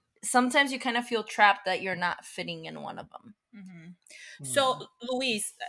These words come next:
Speaker 2: a-, and I don't know how you feel about, I know you mentioned <laughs> something about the hype and the popular people and people in the media, whatnot, but, uh, from the show Queer, Queer Eye on Netflix, John Van Ness, I th-, Van Ness is his name?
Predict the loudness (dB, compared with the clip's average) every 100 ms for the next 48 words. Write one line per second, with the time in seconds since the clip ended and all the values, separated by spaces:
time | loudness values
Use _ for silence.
0 | -2 4 6 6 4 0 0 0 -2 -2
1 | 0 2 4 4 4 2 0 -2 -6 -6
2 | -8 -6 -6 -6 -6 -2 0 0 0 0
3 | -2 0 2 2 2 -6 -10 -8 -10 -10
4 | -10 -10 -10 -8 -8 -10 -14 -20 -20 _
5 | -16 -14 -12 -12 -10 -6 -6 -4 -6 -6
6 | -16 -18 -20 _ 4 4 4 4 4 4
7 | 0 -2 0 0 -4 -4 -10 -8 -4 -4
8 | -6 -14 _ _ -6 -2 0 0 -4 -8
9 | _ _ -8 -2 -2 -4 -12 -12 -18 _
10 | _ _ _ _ _ _ -10 -2 2 4
11 | 2 0 0 0 2 0 -2 -4 -6 -4
12 | -4 0 0 0 -6 -10 -10 -12 -12 -12
13 | -10